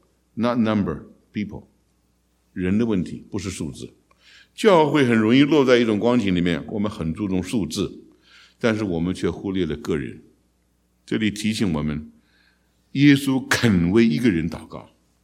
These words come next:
弟兄姊妹们，你肯不肯为别人祷告？你没有耶稣尊贵，但是这么尊贵的主肯为一个人祷告。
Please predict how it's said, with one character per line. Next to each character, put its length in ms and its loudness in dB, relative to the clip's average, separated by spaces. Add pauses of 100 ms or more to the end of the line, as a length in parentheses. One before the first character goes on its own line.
(640)
弟 80 -6
兄 100 0
姊 80 -4
妹 100 0
们， 160 0
你 80 0
肯 220 -2
不 80 -2
肯 160 -4
为 100 -2
别 140 -4
人 100 -6
祷 160 -14
告？ 100 -20 (1500)
你 160 6
没 100 10
有 140 8
耶 160 6
稣 160 2
尊 180 2
贵， 180 0 (1700)
但 260 0
是 420 -8 (480)
这 140 0
么 100 4
尊 260 2
贵 140 0
的 100 -2
主 440 -12
肯 320 -2
为 180 2
一 100 -4
个 120 -2
人 120 0
祷 200 -10
告。 280 -16